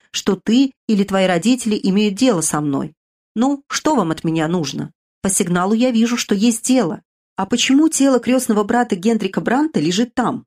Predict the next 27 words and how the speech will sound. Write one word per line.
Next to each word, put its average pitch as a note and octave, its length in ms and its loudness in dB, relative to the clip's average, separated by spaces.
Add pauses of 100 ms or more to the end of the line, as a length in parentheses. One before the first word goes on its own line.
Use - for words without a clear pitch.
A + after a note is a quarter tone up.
у F#3+ 60 -4
руля?» G#3 400 0 (680)
«Потому A#3 280 -2
что, G3+ 160 -4
говоря G3+ 300 0
прямо, G#3+ 500 -2 (200)
у F#3 60 -2
нас A3 200 -2
на G#3 80 0
борту G#3+ 560 -2
богатство F#3+ 500 -2
Генрика F3+ 480 -4
Бранта. D#3+ 540 -4 (320)
А G3+ 80 -2
что B3 160 -2
касается A#3 480 0
остального, G3 720 0
то B3 80 -2
взгляните G#3 480 -2
туда». D3 360 -6 (540)
И G3+ 60 -2
Фой B3+ 440 0
указал F3+ 400 -2
вдаль, D#3+ 360 -4 (360)
где E3+ 140 -2
среди F#3+ 300 -2
мрака G#3 500 -4